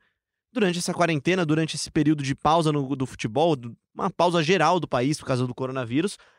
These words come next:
E o compromisso mais sério é a Arena Corinthians. Como é que tá a situação da Arena Corinthians? O Corinthians tá pagando as parcelas. A gente falou muito disso recentemente aqui com o Matias Ávila, diretor do Corinthians. Explica pra gente como é que tá essa questão.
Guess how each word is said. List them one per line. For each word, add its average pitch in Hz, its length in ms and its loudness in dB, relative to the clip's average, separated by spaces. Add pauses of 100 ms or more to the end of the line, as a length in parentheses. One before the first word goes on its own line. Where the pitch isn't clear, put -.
(500)
E 240 60 0
o 214 40 2
compromisso 165 480 2
mais 160 200 2
sério 151 360 2
é 170 120 2
a - 20 4
Arena 156 240 0
Corinthians. 160 580 -2
Como 175 200 -4
é 233 60 -4
que - 100 -8
tá 170 180 0
a 175 60 0
situação 156 320 -2
da 151 60 2
Arena 147 180 0
Corinthians? 139 320 -2
O 139 60 -8
Corinthians 147 260 -2
tá 156 120 0
pagando 147 440 0
as 147 60 -6
parcelas. 156 600 0 (420)
A 120 80 -2
gente 143 220 0
falou 151 220 2
muito 170 280 0
disso 143 240 -2
recentemente 139 640 -2
aqui 165 180 -2
com - 100 -10
o - 20 -6
Matias 131 340 0
Ávila, 147 260 2
diretor 135 360 2
do 127 60 0
Corinthians. 143 540 0 (600)
Explica 208 280 0
pra 202 120 2
gente 175 180 0
como 170 120 0
é 165 40 2
que - 100 -12
tá 151 120 0
essa 147 160 -2
questão. 120 440 -2